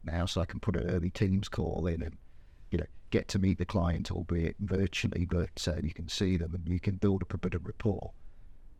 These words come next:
Preferably, I'd like to go and see the client, um, because you get to immerse yourself in the business. You can walk around, you can see people, you can see the,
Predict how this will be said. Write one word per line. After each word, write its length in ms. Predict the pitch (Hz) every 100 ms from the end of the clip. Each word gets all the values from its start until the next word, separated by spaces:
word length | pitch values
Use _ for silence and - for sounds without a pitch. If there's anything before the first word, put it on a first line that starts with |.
| - - - - - -
Preferably, 580 | - 147 - 95 - 87
I'd 120 | 98
like 200 | 104 -
to 80 | -
go 80 |
and 140 | 95 98
see 200 | - 147
the 80 | 110
client, 640 | - 78 76 82 - -
um, 460 | 78 85 82 82 - -
because 500 | - 85 - - - - - - - - - -
you 160 | 101
get 240 | 90 69 -
to 100 | 101
immerse 340 | 92 101 90
yourself 320 | - - 92
in 60 | 92
the 60 | -
business. 440 | 135 104 85 -
You 80 | 92
can 180 | 98 92
walk 260 | 92 87
around, 320 | 71 101 92
you 100 | 87
can 140 | 85 78
see 280 | - 107 113
people, 340 | 101 92 90
you 80 | 85
can 140 | 92
see 180 | - 90
the, 140 | 87